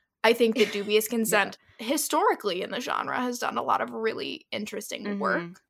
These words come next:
Speaker 1: And so it's, again, like, something that I think you have to read in context, but also, like, I don't know, it's a, it's wild.
Speaker 2: It
Speaker 1: Is
Speaker 2: sure
Speaker 1: it
Speaker 2: is. It's
Speaker 1: okay
Speaker 2: like,
Speaker 1: in real
Speaker 2: it's
Speaker 1: life?
Speaker 2: like revenge seduction, you know?
Speaker 1: No, but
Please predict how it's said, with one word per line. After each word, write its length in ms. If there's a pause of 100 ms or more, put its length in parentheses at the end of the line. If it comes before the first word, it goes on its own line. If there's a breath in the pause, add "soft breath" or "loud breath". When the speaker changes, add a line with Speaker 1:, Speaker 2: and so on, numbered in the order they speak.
(140)
Speaker 1:
And 140
so 80
it's, 240
again, 400
like, 200
something 320
that 100
I 60
think 200
you 60
have 80
to 100
read 180
in 160
context, 640
but 160
also, 320 (260)
like, 280 (140)
I 120
don't 160
know, 320
it's 160
a, 60 (260)
it's 240
wild. 600 (1160 soft breath)
Speaker 2:
It 220
Speaker 1:
Is 100
Speaker 2:
sure 140
Speaker 1:
it 80
Speaker 2:
is. 80
It's 100
Speaker 1:
okay 240
Speaker 2:
like, 80
Speaker 1:
in 100
real 180
Speaker 2:
it's 100
Speaker 1:
life? 180
Speaker 2:
like 80
revenge 340
seduction, 640 (140)
you 160
know? 60
Speaker 1:
No, 840
but 320